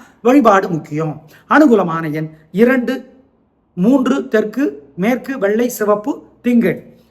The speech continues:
இரண்டு, ஆறு தெற்கு மேற்கு பச்சை சிவப்பு செவ்வாய்,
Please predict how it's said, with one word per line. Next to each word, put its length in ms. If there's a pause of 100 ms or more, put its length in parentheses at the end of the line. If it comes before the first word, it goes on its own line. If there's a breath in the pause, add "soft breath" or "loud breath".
இரண்டு, 420 (360)
ஆறு 240 (100)
தெற்கு 380
மேற்கு 380
பச்சை 340
சிவப்பு 400 (280 soft breath)
செவ்வாய், 440